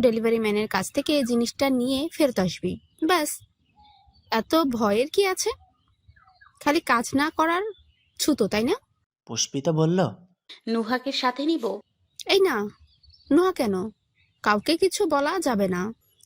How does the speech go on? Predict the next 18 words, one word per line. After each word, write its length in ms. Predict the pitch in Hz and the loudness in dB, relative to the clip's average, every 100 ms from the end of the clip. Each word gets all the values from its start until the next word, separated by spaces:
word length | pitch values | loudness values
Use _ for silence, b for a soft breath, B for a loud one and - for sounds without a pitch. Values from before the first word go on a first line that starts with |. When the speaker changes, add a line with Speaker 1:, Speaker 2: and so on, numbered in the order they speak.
| - | 0
Speaker 1:
এনে 200 | 269 302 | 2 2
সোজা 260 | 277 269 | 0 0
আমার 280 | 247 240 254 | 0 0 0
হাতে 200 | 269 294 | 0 0
দিবি, 220 | 277 320 494 - - - | 0 0 -2 -8 -20 -2
মনে 200 | 214 214 | 2 2
থাকবে? 380 | 226 294 381 214 - _ _ _ _ _ | 0 0 0 0 -6 _ _ _ _ _
Speaker 2:
পুষ্পিতা 440 | - 170 - 190 196 | -4 -2 0 0 2
মাথা 320 | 156 156 180 | 2 2 0
নোয়ালো, 400 | 139 104 92 - - _ | 0 -2 -6 -10 -14 _
পরপর 360 | - 123 123 123 | -6 -6 -2 -4
ঘাড় 280 | 120 117 120 | -4 -4 -4
হেলালো। 360 | 123 123 147 202 _ _ _ _ - _ _ _ | -4 -4 -6 -10 _ _ _ _ -20 _ _ _
Speaker 1:
তাড়াতাড়ি 360 | 277 285 262 220 | 0 2 2 0
যা, 280 | 185 170 190 _ _ | -2 -4 -8 _ _
ট্রেটা 300 | 247 233 277 | 2 2 2
আমাকে 360 | 262 277 - 285 | 0 -2 -2 0
দে। 180 | 320 | -2